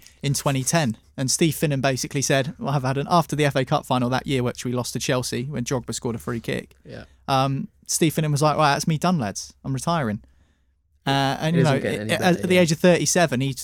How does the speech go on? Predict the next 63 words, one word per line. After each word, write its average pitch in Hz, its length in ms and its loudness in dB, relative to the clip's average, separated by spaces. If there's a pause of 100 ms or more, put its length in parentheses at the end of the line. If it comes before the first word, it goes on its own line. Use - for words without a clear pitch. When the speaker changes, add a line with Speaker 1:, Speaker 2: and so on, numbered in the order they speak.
(120)
Speaker 1:
he 151 100 -6
just 135 200 0
said 147 160 2
to 143 80 0
Gareth 143 320 2
Bale, 143 240 0
"You're 147 160 -2
not, - 140 -4 (100)
you're 147 80 -2
not, - 160 -6
not 156 180 -2
today, 120 220 -2
mate." 110 200 -2 (260)
Speaker 2:
<laughs> - 360 -10 (120)
Speaker 1:
Um, 131 480 -2 (380)
and 135 140 0
Harry 165 200 4
Redknapp 151 340 2
had 151 100 0
actually 143 260 -2
left 147 200 2
to 147 80 0
go 139 120 4
to 135 120 -2
Tottenham 147 340 0
and 139 120 0
become 139 260 0
their 135 120 2
manager. 139 420 0
So, 135 360 -2 (560)
uh, 131 340 -2
maybe 160 520 2 (440)
if 165 200 0
Bale 151 260 6
had 156 280 0
gone 151 220 4
to 143 120 0
a 127 60 2
team 131 340 0
akin 143 260 0
to 127 100 0
Portsmouth 131 460 0
and 120 100 -2
we 120 80 -2
didn't 123 180 -4
have 123 180 -4
our 120 240 -2
financial 127 560 -2
troubles, 117 520 -4 (300)
obviously 123 220 -4
Tottenham 139 320 0
are 120 40 0
a 117 40 0
way 120 180 0
bigger 107 220 -6
club 107 240 -6
than 127 120 -2
us, 139 240 0
but - 140 -4
I'm 120 80 -2
just 113 160 -4
saying 127 300 0
that 113 180 -4